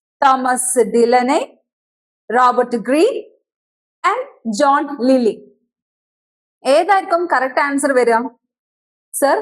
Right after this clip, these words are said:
ഫിലിപ്പ് സിഡ്നി. അപ്പൊ ഫിലിപ്പ് സിഡ്നിയുടെ വർക്ക് ആണ് ആർക്കേഡിയ. ഈ ആ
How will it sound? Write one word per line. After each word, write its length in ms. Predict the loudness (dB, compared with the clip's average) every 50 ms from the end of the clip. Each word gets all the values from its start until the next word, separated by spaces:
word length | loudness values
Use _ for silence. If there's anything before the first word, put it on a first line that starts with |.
| -4 -10 -4 0
ഫിലിപ്പ് 340 | 0 2 2 0 -2 -2 -4
സിഡ്നി. 340 | 0 0 0 0 -2 -6
അപ്പൊ 340 | -10 -10 -14 _ _ -4 -4
ഫിലിപ്പ് 440 | -4 -2 0 0 0 2 0 -2 -2
സിഡ്നിയുടെ 840 | -2 -2 0 0 0 0 0 0 0 2 2 2 0 0 -2 -10 -20 _ _ _ _ -12 -6 -2
വർക്ക് 340 | 0 2 2 2 0 0 0
ആണ് 420 | -2 0 0 -2 -2 -4 -4 -4 -2
ആർക്കേഡിയ. 580 | -2 -2 -4 -2 0 2 2 2 2 0 -4 -6 _ _ _ _ _ _ _ _ _ _ _ _ _ _ _ _ _ -2 0
ഈ 40 | 0
ആ 160 | 2 4